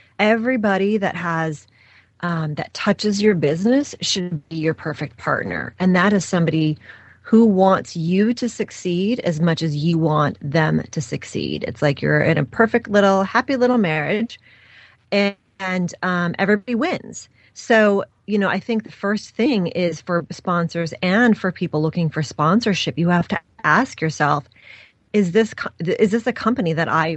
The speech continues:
believe in? Is this a product that I purchase myself?" So I think one of the things that we can look at is, you know, the magazine subscription model. And, um, I'm gonna use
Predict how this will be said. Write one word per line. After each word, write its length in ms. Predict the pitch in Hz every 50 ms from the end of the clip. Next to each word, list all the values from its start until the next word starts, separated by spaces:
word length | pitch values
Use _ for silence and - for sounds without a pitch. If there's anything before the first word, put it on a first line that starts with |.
| - - 151
believe 360 | 170 185 160 160 202 247 214
in? 160 | - 202 220
Is 200 | - - 190 170
this 160 | 175 208 -
a 60 | 220
product 640 | 180 - - - 170 175 220 226 170 143 127 - -
that 100 | 170 160
I 120 | 160 160
purchase 440 | - - - 165 - - 165 - -
myself?" 800 | 165 156 151 147 143 - - - 151 143 95 - - - - - _ - - - - - - - - - _ _
So 280 | - - 233 214 208 -
I 100 | 196 220
think 240 | 214 269 277 294
one 140 | 277 262 240
of 60 | 220
the 60 | 190 196
things 200 | 214 214 196 175
that 100 | 185 160
we 140 | 175 175
can 260 | - - 185 170 165 160
look 240 | 190 226 254 -
at 280 | - 180 165 151 156 - - -
is, 420 | 175 175 170 165 170 165 147 - _ _
you 100 | 175 185
know, 120 | 175 165
the 100 | 151 170
magazine 680 | 170 170 170 165 165 170 165 143 165 170 165 165 165 -
subscription 800 | 151 - 190 156 - - - - 156 156 - - - 151 156 151 -
model. 640 | - 165 160 160 156 160 180 - - - - - - - - - - - - - - _ -
And, 320 | 185 180 180 175 170 165
um, 260 | 175 170 165 165 160 -
I'm 140 | - 180 185
gonna 140 | 190 185 175
use 220 | 170 170 170 151